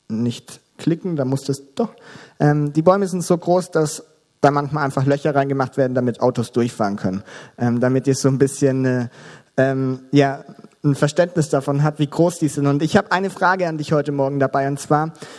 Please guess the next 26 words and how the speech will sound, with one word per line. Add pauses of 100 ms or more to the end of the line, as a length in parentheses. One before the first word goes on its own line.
(180)
was
denkst
du, (300)
wie
tief
gehen
die
Wurzel
von
einem,
Wurzeln
von
einem
achtzig
Meter (160)
hohen
Baum (180)
in
die
Erde? (400)
Wie
tief?
Ihr
dürft
einfach
mal